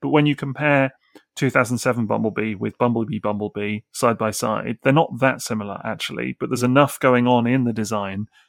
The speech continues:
that you can sort of recognize it as being the same character, even though actually l-, side by side, they're quite different. But then there's enough of the G one toy in it as well that you can also kind of get that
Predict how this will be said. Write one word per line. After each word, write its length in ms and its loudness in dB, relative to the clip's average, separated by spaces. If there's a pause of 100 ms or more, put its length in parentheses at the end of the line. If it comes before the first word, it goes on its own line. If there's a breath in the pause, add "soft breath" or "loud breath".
(140)
that 120 -4
you 140 -2
can 240 0
sort 260 -4
of 140 -4
recognize 600 -4
it 120 -8
as 100 -10
being 420 -4 (600)
the 140 0
same 340 0
character, 540 -4
even 280 -2
though 280 -4
actually 400 -6
l-, 40 -6 (120)
side 240 -2
by 140 0
side, 340 -2
they're 100 -4
quite 240 -6
different. 420 -8 (400 loud breath)
But 100 -2
then 140 6
there's 120 0
enough 340 2
of 140 -12
the 60 -8
G 180 -2
one 220 -2
toy 240 -2
in 120 -2
it 140 -8
as 120 -12
well 440 -2 (300 soft breath)
that 80 -10
you 120 -2
can 120 2
also 340 2
kind 260 -2
of 60 -8
get 220 -4
that 180 0